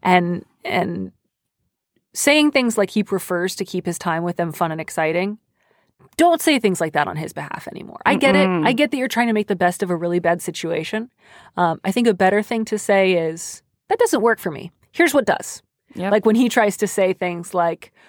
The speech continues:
Speaker 1: "Oh, I'd sure rather play tennis on Thursdays than pick up the kids from school."
Speaker 2: Well, I mean
Speaker 1: That doesn't work for me.
Speaker 2: Yeah, it doesn't work for me. I prefer if you broach the subject of our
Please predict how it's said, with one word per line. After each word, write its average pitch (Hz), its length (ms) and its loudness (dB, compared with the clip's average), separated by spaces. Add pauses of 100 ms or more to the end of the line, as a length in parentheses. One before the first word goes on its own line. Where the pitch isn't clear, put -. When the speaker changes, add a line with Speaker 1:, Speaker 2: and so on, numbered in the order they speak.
(220)
Speaker 1:
"Oh, 247 200 4
I'd 208 220 2
sure 254 300 0
rather 214 320 4
play 196 200 0
tennis 190 480 -4
on 160 160 -2
Thursdays 156 580 -6
than 175 100 -6
pick 185 180 -4
up 175 100 -4
the 175 80 -6
kids 185 240 -6
from 165 140 -12
school." 151 380 -8 (380)
Speaker 2:
Well, 247 200 2
I 247 80 2
mean 247 280 2
Speaker 1:
That 466 120 4
doesn't 370 220 4
work 302 160 2
for 196 160 -4
me. 156 220 -10 (140)
Speaker 2:
Yeah, 269 100 2
it 269 80 -4
doesn't 254 220 -2
work 233 140 -6
for 208 60 -8
me. 269 140 -8
I 359 140 4
prefer 202 300 0
if 214 140 0 (240)
you 339 220 2
broach 220 260 0
the 185 80 -8
subject 180 340 -4
of 156 120 -8
our 170 160 -2